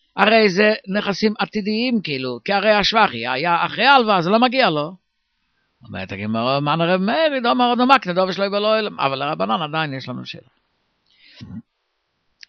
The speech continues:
למעשה לא נפשטה השאלה. אומרת הגמרא, אם תמצא לא אמר, אם אנחנו אומרים דאיקנה קונה ומאוחר דאיקנה קונה ואורש לא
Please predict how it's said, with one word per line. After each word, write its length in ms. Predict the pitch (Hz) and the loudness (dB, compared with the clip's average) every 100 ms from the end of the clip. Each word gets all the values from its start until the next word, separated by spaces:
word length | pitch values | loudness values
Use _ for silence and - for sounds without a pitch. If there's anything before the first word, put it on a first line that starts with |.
| - | -10
למעשה 380 | 165 196 196 180 | -2 0 0 0
לא 300 | 175 185 - _ _ _ _ - | 2 2 2 _ _ _ _ -14
נפשטה 460 | 143 - 113 147 135 - | -8 -8 -6 -6 -6 -6
השאלה. 640 | 117 113 107 - 101 - - _ _ _ - - - | -6 -6 -6 -8 -10 -12 -18 _ _ _ -20 -20 -4
אומרת 320 | 143 220 247 | 4 6 6
הגמרא, 300 | 208 196 202 | 6 8 8
אם 240 | - 180 226 | 6 2 0
תמצא 300 | 208 208 160 | 0 0 2
לא 200 | 165 151 | 4 4
אמר, 240 | 170 143 117 - | 4 2 2 0
אם 160 | 220 | 0
אנחנו 300 | 175 156 139 | 2 0 0
אומרים 280 | 139 151 143 | 0 0 0
דאיקנה 340 | 127 143 143 | 0 -2 -2
קונה 320 | 127 147 143 127 | -4 -2 0 0
ומאוחר 240 | 139 135 | -2 -2
דאיקנה 260 | 131 131 131 | -4 -6 -6
קונה 200 | 135 135 | -4 -2
ואורש 520 | 127 127 139 123 | 0 0 -2 -4
לא 100 | - | -8